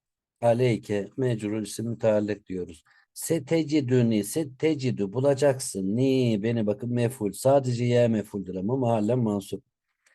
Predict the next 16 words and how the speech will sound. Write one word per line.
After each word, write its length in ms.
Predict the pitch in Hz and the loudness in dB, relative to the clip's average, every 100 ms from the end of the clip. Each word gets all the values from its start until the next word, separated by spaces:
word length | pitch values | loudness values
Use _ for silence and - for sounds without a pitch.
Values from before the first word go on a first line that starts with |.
| _ - | _ -4
İnşaallahu, 1400 | 135 151 143 127 139 135 131 117 120 113 110 107 98 127 120 | 0 2 0 0 2 6 6 6 4 2 4 4 4 2 2
Allah 420 | 120 117 113 - | 2 2 0 -2
dilerse, 520 | 110 101 95 - - | -2 0 -2 -2 -2
Allah'ın 440 | 113 104 104 110 104 | 0 2 2 0 -2
izniyle. 600 | 95 92 95 85 120 127 - _ _ _ _ _ | -2 -4 -4 0 -2 -2 -12 _ _ _ _ _
Şart 440 | - - 139 143 113 | -10 2 2 2 -2
edatı, 680 | 95 98 98 - 151 175 _ - | 0 2 0 2 0 0 _ -18
şurası 400 | - 139 107 - | -4 0 0 0
da 100 | 139 | -4
şart 360 | 127 127 110 - | 2 2 2 -2
cümlesi. 600 | 87 87 87 - 139 156 _ _ _ _ _ | -10 -8 -8 -2 -2 -2 _ _ _ _ _
Cevabı 440 | - 117 117 117 120 | -2 2 4 4 2
mahsuf 460 | 117 107 - - | 0 -2 -6 -12
şart 340 | - 120 104 - | 0 0 0 -6
cümlesidir 680 | 98 92 - 90 92 92 | -6 -6 -8 -10 -12 -10
bu. 180 | 95 | -12